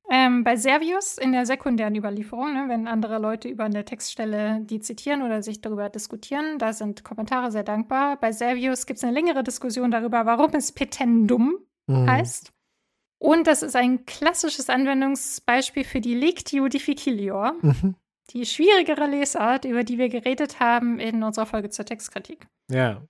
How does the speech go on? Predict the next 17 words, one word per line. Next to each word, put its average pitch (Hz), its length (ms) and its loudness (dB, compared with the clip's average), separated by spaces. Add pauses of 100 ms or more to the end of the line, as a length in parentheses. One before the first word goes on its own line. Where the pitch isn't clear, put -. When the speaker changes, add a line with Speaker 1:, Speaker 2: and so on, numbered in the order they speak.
Speaker 2:
genau. 107 360 -16 (200)
Speaker 1:
Und 247 240 2
die 262 80 0
schwierigere 285 600 0
Lesart 247 480 0
ist - 200 -4
halt 208 200 0
das 214 160 -6
Petendum, 226 580 0
das 226 140 -6
Unpersönliche, 214 960 -4
weil 262 640 0 (640)
es - 220 0
viel 320 220 2
leichter 277 360 4
vorstellbar 220 680 0
war, 214 400 -2